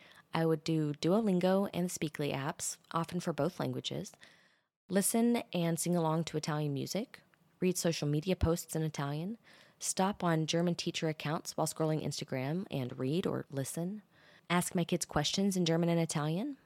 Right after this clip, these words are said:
send text messages in Italian, read group chat messages in German, read children's books to my kids in one or both languages, and the list goes on and on. So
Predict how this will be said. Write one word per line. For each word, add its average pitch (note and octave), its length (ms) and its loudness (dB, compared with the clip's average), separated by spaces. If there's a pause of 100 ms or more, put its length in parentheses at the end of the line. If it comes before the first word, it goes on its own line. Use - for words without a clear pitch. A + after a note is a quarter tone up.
(240)
send D#3+ 300 0
text - 280 -4
messages F3+ 440 0
in F3+ 80 0
Italian, F3+ 500 -4 (200)
read E3+ 460 -2
group F3+ 260 -2
chat - 320 -2
messages E3 460 -2
in D#3 80 0
German, D3+ 380 -2 (420)
read E3 180 2
children's E3+ 400 0
books E3 220 -2
to - 100 -4
my E3 120 0
kids E3+ 360 -4
in F3 140 2
one D3 180 2
or D#3 60 2
both D#3 200 -2
languages, D3 520 -4 (340)
and G#3+ 160 6
the A3 60 8
list C4+ 340 -2
goes F3 240 2 (120)
on D#3 500 0
and G3 100 2
on. A#3+ 560 -2 (720)
So G3+ 460 4